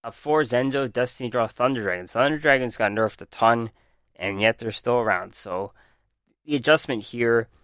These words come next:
limit three, two Thunder Dragon Dark, and one Chaos Dragon Levianeer. So that you still need that one Levianeer in there, and the two Dragon Darks should do the work.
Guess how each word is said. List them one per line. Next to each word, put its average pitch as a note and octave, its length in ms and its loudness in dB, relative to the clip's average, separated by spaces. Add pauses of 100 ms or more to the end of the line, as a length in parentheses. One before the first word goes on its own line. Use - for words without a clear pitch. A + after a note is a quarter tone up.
(260)
limit C3+ 380 0
three, A#2+ 520 -6 (420)
two D#3+ 600 2
Thunder A#2+ 420 0
Dragon A2+ 320 0
Dark, G#2+ 240 -2
and G2 260 -6
one A#2+ 300 2
Chaos A2 400 0
Dragon G#2 440 -2
Levianeer. F#2+ 600 -6
So A2+ 200 -8
that G#2+ 80 -6
you A2 140 -8
still C3+ 260 -2
need A#2 280 -4
that F#2 200 -2
one A2 260 0
Levianeer G#2 680 -2
in F2+ 120 -8
there, F#2 260 -10 (400)
and G2+ 160 -10
the G2 60 -2
two A#2+ 300 -4
Dragon G#2+ 260 2
Darks G2 240 -2
should G2 140 -16
do G#2 140 -8
the G2 60 -4
work. F#2 340 -8